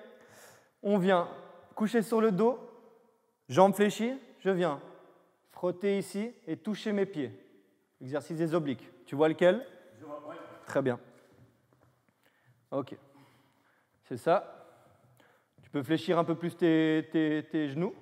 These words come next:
Speaker 1: Voilà. Et tu viens. Hop. Voilà, tu viens chercher. C'est ça. Voilà. Pense à rentrer ce nombril, hein, quand tu t'expires.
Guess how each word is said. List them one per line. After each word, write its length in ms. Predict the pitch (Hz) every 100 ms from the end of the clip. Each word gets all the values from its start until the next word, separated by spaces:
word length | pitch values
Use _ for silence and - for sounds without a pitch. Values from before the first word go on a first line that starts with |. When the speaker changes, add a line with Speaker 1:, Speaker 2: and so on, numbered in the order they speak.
| -
Speaker 1:
Voilà. 680 | 117 110 127 - - - -
Et 120 | 254
tu 120 | 285
viens. 280 | 226 196 185 - - - _
Hop. 140 | 302 302 - - _ _ _ _ -
Voilà, 240 | 123 110
tu 120 | 113
viens 120 | 123
chercher. 320 | 131 151 123 107
C'est 160 | 139
ça. 180 | 123 123 - - - _ _ _ _ _ _ _ _ _ _ _ _ _ _ _ _ _ _ _ _ _ _ _ _ _ _ _ _ _ _ _ _ _ _ _ _ _
Voilà. 160 | - - _ _ _ _ _ _ _ _ _ _
Pense 200 | - 123
à 80 | 131
rentrer 320 | 127 139 -
ce 120 | 143 147
nombril, 380 | 139 131 160
hein, 120 | 143 151 - - - _ - - - _ _ _
quand 100 | 117
tu 100 | - _
t'expires. 460 | 127 - - 143